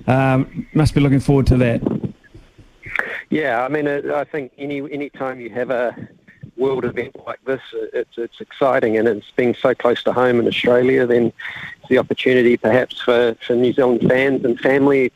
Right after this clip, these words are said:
Speaker 2: cetera, to, to come over and, and perhaps share, share in the experience that we have as well. But yeah, certainly looking forward to Australia first up at the S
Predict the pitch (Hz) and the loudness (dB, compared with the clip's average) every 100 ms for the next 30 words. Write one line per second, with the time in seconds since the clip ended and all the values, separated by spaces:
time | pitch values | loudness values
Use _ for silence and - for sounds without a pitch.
0 | - 127 - 127 - 127 120 147 120 135 | -2 -2 0 -2 2 2 4 0 0 0
1 | 120 123 135 127 123 123 - - - - | 2 2 2 0 0 -2 -8 -14 -16 -20
2 | _ - - - 127 107 143 135 - - | _ -18 -16 -8 -6 -2 -2 -2 -4 0
3 | 147 160 147 - - 143 143 135 127 117 | 0 0 -2 -10 -2 2 4 2 2 0
4 | - - 131 123 120 - 120 131 131 123 | -4 0 2 2 0 -6 0 2 4 2
5 | 113 113 113 131 113 113 117 123 - - | 2 2 4 4 4 2 2 0 -6 -20
6 | - - 151 123 110 165 156 127 123 123 | -20 -4 0 0 0 -2 0 2 0 -2
7 | 113 - 135 123 - 131 127 120 120 120 | -2 2 2 2 0 4 4 4 0 -2
8 | - 135 131 127 117 127 127 139 127 - | 0 2 4 2 0 -2 0 -2 -2 -2
9 | 123 | 0